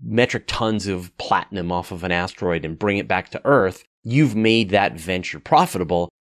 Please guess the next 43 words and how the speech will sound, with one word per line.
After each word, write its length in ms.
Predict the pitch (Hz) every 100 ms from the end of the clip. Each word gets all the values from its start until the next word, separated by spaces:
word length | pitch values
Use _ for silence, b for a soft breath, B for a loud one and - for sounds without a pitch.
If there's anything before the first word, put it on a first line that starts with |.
| -
and 160 | 98
that 160 | 92 87
will 100 | 95
create 460 | - 95 87 82 82
a 300 | 82 82 - _ _ 113
gold 300 | - 95 82
rush, 400 | - - - - _ -
a 60 |
space 360 | 85 - 95 -
gold 280 | 95 104 -
rush. 200 | - - B B
Until 420 | 120 - 170 170
we 100 | 139
get 380 | 107 113 - 90
those, 460 | 92 90 87 - _ _
that 240 | - 104 -
commercialization 880 | 123 139 143 117 101 90 92 - 87
of 80 |
space 380 | - - 87 82
actually 300 | 82 - 90
starting 320 | - 90 85
to 60 | 80
happen, 480 | 127 147 - 82 78 _ -
then 480 | 95 107 95 90 - _ -
the 160 | 120
whole 160 | 120 147
process 420 | - 104 - -
isn't 380 | 101 92 82 90
really 320 | 104 107 95
gonna 180 | 82 78
take 260 | - 78 -
off. 280 | - -
So 160 | - 123
that's, 180 | 135 -
that's, 300 | 156 151 117
I 80 | 113
think, 160 | 98
what 80 | 92
we're 80 | 90
waiting 300 | 82 98 101
for, 180 | 90 85
is 100 | -
somebody 500 | 180 180 113 95